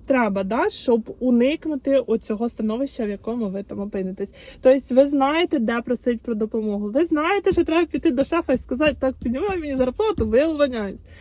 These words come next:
Ви знаєте, що треба підійти до свого, е, партнера і сказати: «Так, неділя, це вихідний, і проводимо його тільки з тобою разом, бо це нікуди не годиться». Там, або ще щось. Тобто,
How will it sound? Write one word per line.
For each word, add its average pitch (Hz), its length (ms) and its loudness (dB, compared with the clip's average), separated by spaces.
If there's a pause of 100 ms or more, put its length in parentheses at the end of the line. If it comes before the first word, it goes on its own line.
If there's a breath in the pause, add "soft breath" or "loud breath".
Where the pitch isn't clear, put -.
(240 loud breath)
Ви 254 100 4
знаєте, 330 380 -2
що 330 120 -4
треба 285 220 -4
підійти 240 380 -6
до 285 100 -2
свого, 247 680 2
е, 208 400 -2 (140)
партнера 277 560 -2
і 269 120 -4
сказати: 233 460 -4
«Так, 233 180 -2 (600 soft breath)
неділя, 285 520 4
це 269 140 0
вихідний, 262 480 2
і 220 40 0
проводимо 240 500 -2
його 240 200 -2
тільки 240 200 -6
з - 40 -8
тобою 220 220 -4
разом, 320 320 -2
бо 233 80 -4
це 254 140 -6
нікуди 262 300 -4
не 247 100 -4
годиться». 220 460 -4
Там, 214 200 -10
або 233 160 -2
ще 247 240 0
щось. 214 140 -8
Тобто, 269 260 4